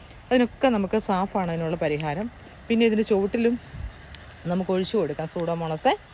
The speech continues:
സൂഡോമോണസ് സ്പ്രേ ചെയ്യുകയും ചെയ്യാം. അങ്ങനെ ചെയ്യുമ്പോൾ ഉണ്ടല്ലോ, അതെല്ലാം മാറിക്കിട്ടും. പിന്നെ നമ്മൾ, നമ്മൾ ഓർക്കും, "അയ്യോ, ചെടി നശിച്ചു പോയോ?" എന്നൊക്കെ ഓർക്കും. പക്ഷേ അതങ്ങനെ പോകത്തില്ല. അത്, ആ, ആ, ആ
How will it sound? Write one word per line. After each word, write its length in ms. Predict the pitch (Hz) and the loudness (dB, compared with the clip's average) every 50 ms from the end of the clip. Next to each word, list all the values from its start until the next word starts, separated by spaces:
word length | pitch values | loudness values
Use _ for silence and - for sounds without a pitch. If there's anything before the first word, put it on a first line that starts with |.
| - - - - - - - - - - - - | -20 -18 -14 -12 -10 -10 -10 -12 -14 -18 -12 -6
സൂഡോമോണസ് 500 | 202 185 185 185 190 196 202 190 - 254 | -4 -2 0 0 0 -2 -4 -4 -6 -8
സ്പ്രേ 300 | 247 - - 202 196 196 | -8 -6 0 2 2 4
ചെയ്യുകയും 400 | 190 208 190 196 190 202 226 175 | 4 0 -2 -2 0 0 0 0
ചെയ്യാം. 280 | - 151 131 123 107 - - - - - - - - - - - - - - - - - - - - - - - - - - - - - | 0 -2 -4 -4 -6 -8 -10 -20 -20 -20 -20 -20 -20 -20 -20 -20 -20 -20 -16 -14 -12 -12 -12 -14 -16 -18 -20 -20 -20 -20 -20 -20 -14 -10
അങ്ങനെ 200 | 180 196 208 226 | -6 -4 -4 -4
ചെയ്യുമ്പോൾ 400 | 208 - 175 170 175 180 175 165 | -4 -4 -4 -4 -2 -2 -4 -4
ഉണ്ടല്ലോ, 280 | 143 131 143 160 226 269 - - - - - - - - - - - - - - | -4 -4 -6 -6 -6 -6 -8 -16 -20 -20 -20 -20 -20 -20 -20 -20 -20 -20 -10 -4
അതെല്ലാം 340 | 170 175 170 175 185 190 | -4 -2 -2 -2 -2 -2
മാറിക്കിട്ടും. 600 | 170 151 147 147 147 143 - - 127 120 - - - - | -2 -4 -4 -4 -4 -6 -6 -8 -10 -8 -8 -12 -12 -6
പിന്നെ 200 | - 196 208 214 | -6 -4 -2 -2
നമ്മൾ, 380 | 214 214 202 202 208 214 202 185 | -2 -2 -2 0 2 2 0 0
നമ്മൾ 220 | 180 185 202 214 | -2 -2 0 0
ഓർക്കും, 300 | 220 214 208 - 220 208 | 0 0 0 0 -2 -4
"അയ്യോ, 240 | 190 180 196 202 202 | -2 -2 -2 -2 -2
ചെടി 240 | 180 - 196 190 202 | -2 -2 -2 -2 -2
നശിച്ചു 340 | 190 196 180 - - - 202 | -2 -2 -4 -4 -4 -6 -6
പോയോ?" 320 | 180 185 180 180 180 185 | -2 0 2 2 4 2
എന്നൊക്കെ 220 | 185 185 170 - 170 | 2 0 -2 -2 0
ഓർക്കും. 300 | 165 160 160 - - 170 | 0 0 -2 -2 -4 -6
പക്ഷേ 200 | 170 - - 196 | -6 -2 -2 -2
അതങ്ങനെ 400 | 185 180 180 180 185 202 262 - - - - - - - - | -2 0 -2 -2 -2 -2 -2 -4 -6 -20 -20 -20 -20 -6 0
പോകത്തില്ല. 420 | 202 196 196 202 185 196 180 175 | 2 4 4 4 2 2 0 2
അത്, 180 | 175 170 190 214 - _ _ - - _ - 196 170 | 2 2 2 0 0 _ _ -20 -20 _ -10 -6 -6
ആ, 20 | 165 160 - - - | -4 -6 -6 -6 -2
ആ, 140 | 175 180 - - | -2 -2 -2 -2
ആ 40 | 170 | -4